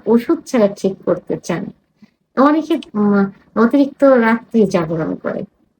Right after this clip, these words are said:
ঘুম, অনেক রাত জেগে থেকে ঘুমাতে চায় বা, উম, পরিমিত পরিমাণ ঘুম না হওয়া, আবার অনেকে পরিমিত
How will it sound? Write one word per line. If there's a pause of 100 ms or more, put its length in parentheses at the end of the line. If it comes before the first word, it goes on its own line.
(360)
ঘুম, (140)
অনেক
রাত (320)
জেগে
থেকে (320)
ঘুমাতে
চায় (100)
বা, (420)
উম, (440)
পরিমিত (160)
পরিমাণ
ঘুম (140)
না (100)
হওয়া, (480)
আবার (460)
অনেকে (120)
পরিমিত